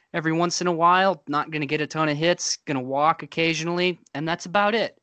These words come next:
And he's, and he's a perfectly, uh, fine outfielder. And, and that's, that's really all I see. I don't see perennial all-star in his future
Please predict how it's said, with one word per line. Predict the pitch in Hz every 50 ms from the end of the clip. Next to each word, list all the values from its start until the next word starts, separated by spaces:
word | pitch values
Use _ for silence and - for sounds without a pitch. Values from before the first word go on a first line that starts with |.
| _
And | - 143 160
he's, | 170 180 165 - -
and | - 175 170 175
he's | 175 156
a | 165 165
perfectly, | - - 180 180 - 185 175 - 180 180 175 175 175 170 - _ - - - - - - _ _ _ -
uh, | - 262 143 285 135 -
fine | - - - 156 151 151 147 151 151 151 151 - -
outfielder. | 139 139 113 107 - - 131 120 113 107 113 113 113 113 _ _ _ _ _ _ _ _ _ _ _ _ _ _ _ _ _ _ _ _ _ _ _ _ _
And, | 127 131 131 135
and | 127 139 139 139
that's, | 147 143 - - -
that's | 139 139 143 147 143 - 147
really | 147 147 143 143
all | 135 127 131 127
I | 113
see. | 113 - - 107 107 107
I | 107
don't | 131 131 123 -
see | - - 139 131 127 123 117 120 _ _ _ _ _
perennial | - - 127 123 123 123 123 117 113
all-star | - - 117 117 113 107 - - - 104 101 104 101 110 - _ _ _
in | 123 113
his | 113 117 107 -
future | - - 110 107 - - 110 107 110